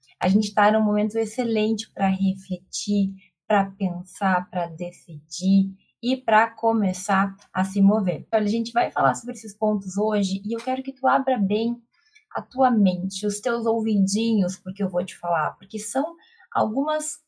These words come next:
questões que parecem até bobinhas, mas que fazem toda a diferença, que podem mudar aí o teu rumo, o rumo da tua carreira, o rumo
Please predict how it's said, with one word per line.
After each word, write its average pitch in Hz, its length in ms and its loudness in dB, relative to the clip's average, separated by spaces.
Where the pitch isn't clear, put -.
questões 220 540 -4
que 226 100 -8
parecem 220 520 -2
até 220 200 -4
bobinhas, 240 680 -2
mas 208 160 -4
que - 100 -16
fazem 220 440 0
toda 214 180 -4
a 202 40 -2
diferença, 170 640 -2
que 190 140 -10
podem 208 560 6
mudar 214 520 0
aí 233 200 -2
o 247 120 -6
teu 233 200 -6
rumo, 208 640 0
o 196 80 -4
rumo 247 240 0
da 247 60 -2
tua 233 160 -6
carreira, 208 540 0
o 196 60 2
rumo 240 300 2